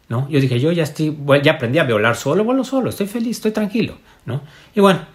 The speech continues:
al final de cuentas, eh, eh,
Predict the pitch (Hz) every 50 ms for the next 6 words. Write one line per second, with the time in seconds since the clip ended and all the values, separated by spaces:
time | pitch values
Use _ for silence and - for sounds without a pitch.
0 | - - - - - - - - - - 147 135 143 165 175 202 226 247 247 220
1 | 175 131 - 120 117 123 - - - _ _ _ _ - 135 127 131 135 135 135
2 | - 131 123 120 117 113 110 110 107 110 107 104 104 104 104 107 107 - - -